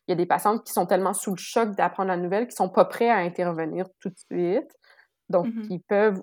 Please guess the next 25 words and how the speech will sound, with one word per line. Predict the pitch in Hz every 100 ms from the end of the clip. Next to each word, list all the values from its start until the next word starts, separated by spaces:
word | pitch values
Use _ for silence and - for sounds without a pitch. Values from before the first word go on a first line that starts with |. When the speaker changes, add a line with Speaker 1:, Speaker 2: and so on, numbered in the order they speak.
| -
Speaker 1:
aussi | 190 - 240
retourner | 196 185 180 190 202
à | 180
la | 170
maison, | 175 170 170 180 185 202 240 240
puis | -
quelques | 220 - 180
jours | 202 190
plus | -
tard, | 190 202
retourner | 208 185 190
à | 180
l'hôpital, | 170 - 202 202
puis | 180
décider | 202 196 - 185 202
que | 196
finalement, | - 170 170
elles | 190
veulent, | 180 165 -
elles | 180 156
veulent | 156 165
plus | 160 196
attendre, | 175 160 160 165 208 226
tu | -
sais. | 247